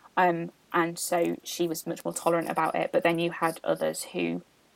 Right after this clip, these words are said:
literally thought it was, like, a disease and they needed to be cured of it. Um, but,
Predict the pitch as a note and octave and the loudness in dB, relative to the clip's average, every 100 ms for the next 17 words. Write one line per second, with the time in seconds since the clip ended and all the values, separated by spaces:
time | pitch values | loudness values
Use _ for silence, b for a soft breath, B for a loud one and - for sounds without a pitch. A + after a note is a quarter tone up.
0 | _ E3+ - - D#3+ E3 - - - E3 | _ 0 2 0 -2 -2 -2 -2 0 0
1 | - - D#3 - - - - D#3+ D#3 D3+ | -2 0 0 0 -8 -8 -6 -6 -4 -2
2 | D3+ D#3 D#3 D#3 E3 D#3+ - - - E3 | -2 -4 -6 -4 -4 -4 -6 -10 -2 2
3 | E3 E3 E3+ - - - E3+ D#3+ D#3 D#3 | 2 2 -2 -4 -4 -4 -4 -2 -4 -8
4 | E3 - B B B _ _ _ - F3 | -10 -14 B B B _ _ _ 6 8
5 | D#3 - | 8 2